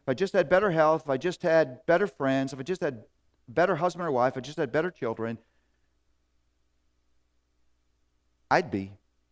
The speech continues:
I'd be perfect. Uh, now, you know this is, this is human to do. If you, if little Johnny has pushed Susie, uh, his little sister, and she's bumped her head against the wall, and you ask Johnny why he did that, Johnny's not gonna talk about Johnny.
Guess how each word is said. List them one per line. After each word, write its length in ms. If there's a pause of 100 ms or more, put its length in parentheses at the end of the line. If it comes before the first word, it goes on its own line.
(240)
I'd 140
be 40
perfect. 380 (1800)
Uh, 280 (360)
now, 200
you 160
know 220
this 220
is, 140
this 240
is 160
human 340
to 100
do. 260
If 200
you, 260 (280)
if 180
little 220
Johnny 420
has 180
pushed 440 (100)
Susie, 640 (380)
uh, 240
his 260
little 220
sister, 560
and 280
she's 220
bumped 300
her 80
head 160
against 300
the 100
wall, 440
and 120
you 140
ask 240 (260)
Johnny 280
why 180
he 140
did 260
that, 480
Johnny's 340
not 120
gonna 120
talk 280
about 200
Johnny. 480